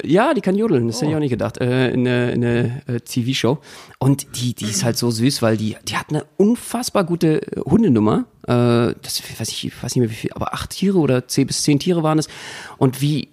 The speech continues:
Speaker 1: wie sie die Tier-, Tiere beherrscht und was die machen, ist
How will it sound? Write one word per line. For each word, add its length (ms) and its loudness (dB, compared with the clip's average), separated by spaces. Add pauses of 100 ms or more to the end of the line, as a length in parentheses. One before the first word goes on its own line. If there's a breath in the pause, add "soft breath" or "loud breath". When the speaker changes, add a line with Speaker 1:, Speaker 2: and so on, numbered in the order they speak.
(140)
Speaker 1:
wie 260 0
sie 160 2
die 160 -4
Tier-, 460 0
Tiere 240 2
beherrscht 460 0
und 200 -2
was 140 -4
die 220 -2
machen, 500 2
ist 220 -4